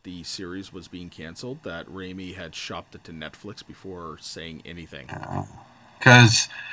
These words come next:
Speaker 2: 'cause the, the, the benefit of them going to Netflix is Netflix has the money to back it up.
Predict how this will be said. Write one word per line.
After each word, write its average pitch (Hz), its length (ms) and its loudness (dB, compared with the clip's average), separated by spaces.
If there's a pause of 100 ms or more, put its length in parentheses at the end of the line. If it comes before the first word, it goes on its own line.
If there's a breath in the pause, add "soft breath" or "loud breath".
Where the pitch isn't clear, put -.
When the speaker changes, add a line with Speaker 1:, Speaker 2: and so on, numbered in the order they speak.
(120 loud breath)
Speaker 2:
'cause 131 320 10
the, 127 400 12
the, 113 260 12
the 117 60 10
benefit 127 560 12
of 113 140 8
them 113 200 12
going 113 360 12
to 98 80 10
Netflix 95 920 8
is 85 340 0
Netflix 123 500 12
has 120 300 12
the 113 80 12
money 104 260 12
to 95 80 6
back 90 280 12
it 90 80 4
up. 76 240 4